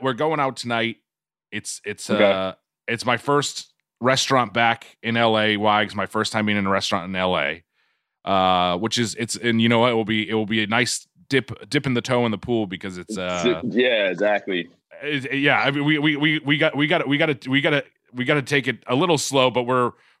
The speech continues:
Speaker 1: we're, we're at, we're going to, uh, which, hey, spoiler alert for listeners, we're gonna do,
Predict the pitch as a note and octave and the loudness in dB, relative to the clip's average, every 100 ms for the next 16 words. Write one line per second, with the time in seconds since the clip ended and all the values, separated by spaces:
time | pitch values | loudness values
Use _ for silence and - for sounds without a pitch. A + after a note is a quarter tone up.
0 | - C3 - _ E2+ C3 C#3+ D3 B2+ B2+ | -2 -2 -4 _ -12 -2 2 2 0 -2
1 | C3+ C#3+ C3+ - C3+ A#2+ A2+ - - - | -2 0 0 -2 2 2 2 -2 -4 -2
2 | - B5 B5 B5 B5 B5 B5 B5+ _ _ | -4 -4 -4 -4 -4 -4 -6 -8 _ _
3 | _ - A2 - - D#3 G2 - C3+ D3 | _ -6 -2 -2 -2 -2 -2 0 2 2
4 | G2+ E2+ D#2+ F2+ - F#2 G2+ - C#2 D#2+ | 2 -2 -4 -6 -8 -6 -4 -6 -10 -12
5 | - - E2+ E2+ E2+ | -12 -10 -6 -6 -6